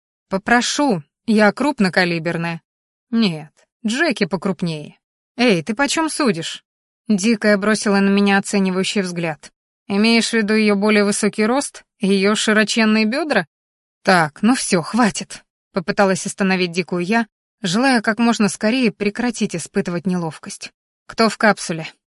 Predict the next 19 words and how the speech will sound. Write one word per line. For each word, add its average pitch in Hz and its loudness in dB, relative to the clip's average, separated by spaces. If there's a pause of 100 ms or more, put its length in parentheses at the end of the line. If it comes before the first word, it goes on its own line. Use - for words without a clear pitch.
(340)
«Мой 202 4
брат 196 2
Кей». 170 -6 (380)
«Да 185 4
у 214 4
вас, 294 0
получается, 294 0
вся 277 -2
семейка 214 0
из 165 -4
отмороженных». 170 0 (340)
И 208 -4
снова 254 2
я 190 0
смутилась 202 0
под 185 -4
улыбающимся 196 0
взглядом 180 -2
Конана. 160 -8